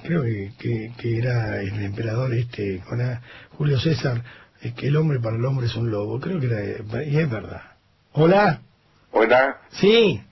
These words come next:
Speaker 2: Sí, buenas noches.
Speaker 1: Buenas
Speaker 2: Juan.
Speaker 1: noches, sí.
Speaker 2: Mire, yo lo llamaba porque, eh, le quería dar algo, eh,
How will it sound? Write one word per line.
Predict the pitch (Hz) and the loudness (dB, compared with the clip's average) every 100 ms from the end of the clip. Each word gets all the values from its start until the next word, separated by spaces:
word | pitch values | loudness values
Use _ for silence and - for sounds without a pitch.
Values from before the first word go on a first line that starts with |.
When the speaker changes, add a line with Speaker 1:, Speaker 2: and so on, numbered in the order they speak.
| - | -10
Speaker 2:
Sí, | 117 117 | -6 -2
buenas | 127 123 110 | -2 -2 -4
noches. | 98 92 - 90 - | -6 -6 -8 -8 0
Speaker 1:
Buenas | 160 170 143 | 2 4 2
Speaker 2:
Juan. | 120 | 0
Speaker 1:
noches, | 117 113 - - | -2 -6 -10 -4
sí. | 190 139 - - - _ | -2 -2 -4 -16 -20 _
Speaker 2:
Mire, | - 127 131 | -10 -6 -4
yo | 143 | -4
lo | 151 147 | -2 -2
llamaba | 113 - 123 127 123 | -2 -2 -2 0 -2
porque, | - 123 - - 196 202 - _ _ _ _ _ _ _ _ _ _ - | -2 -4 -6 -10 -6 -6 -10 _ _ _ _ _ _ _ _ _ _ -10
eh, | - 87 - - | -6 -6 -8 -6
le | 107 - | -6 -6
quería | 110 107 120 117 107 98 92 82 - - - _ _ _ - | -8 -6 -2 -2 0 -2 -2 -8 -14 -20 -20 _ _ _ 0
dar | 120 117 117 - | 2 2 0 -2
algo, | 117 120 107 95 - | 0 0 -2 -6 -12
eh, | - - 87 85 - _ _ - | -20 -16 -16 -18 -20 _ _ -14